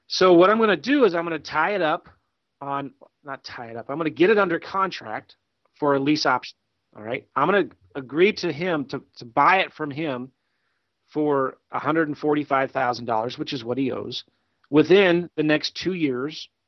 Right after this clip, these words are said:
sometime within the next two years, and I'm gonna rent it from him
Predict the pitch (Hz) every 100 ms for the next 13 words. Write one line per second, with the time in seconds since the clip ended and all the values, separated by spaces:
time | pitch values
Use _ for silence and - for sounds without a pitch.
0 | _ - 139 151 156 147 147 143 139 -
1 | 151 120 107 - _ - _ - 151 185
2 | 185 156 180 240 190 - - 156 131 131
3 | 135